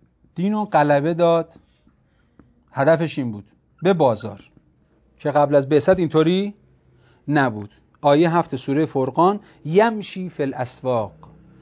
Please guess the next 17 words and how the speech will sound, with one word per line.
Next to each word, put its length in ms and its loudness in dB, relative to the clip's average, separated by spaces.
می‌اومد 420 -4
تو 100 -8
بازار 520 4
راه 220 2
می‌رفت. 400 -10
نه 200 0
اینکه 360 -2
پیامبر 500 -2
صرفاً 600 -4
بیاد 180 -2
خرید 420 -4
خونش 260 -6
رو 80 -10
تو 80 -8
بازار 380 2
انجام 380 -2
بده، 300 -4